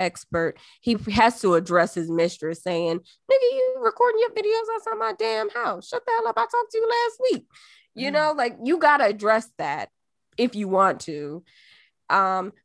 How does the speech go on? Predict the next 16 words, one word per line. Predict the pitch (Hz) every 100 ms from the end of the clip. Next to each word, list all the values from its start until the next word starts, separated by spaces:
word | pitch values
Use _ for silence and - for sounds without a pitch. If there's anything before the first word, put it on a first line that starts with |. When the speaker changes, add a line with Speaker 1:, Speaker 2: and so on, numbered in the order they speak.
| -
Speaker 1:
but | 190 175 - _
leave | 175 180 311 440
her | 494 494 453
out | 185 311
of | 233 180
it. | 151 - -
Like, | 202 226
she | - 339
was | 427 262
not | 226 269 294
in | 302
this. | 302 302 311 339 - _ _ _ _ _
If | 202 196 208 165
y'all | 208 302
done | 320 302
worked | 247 285 320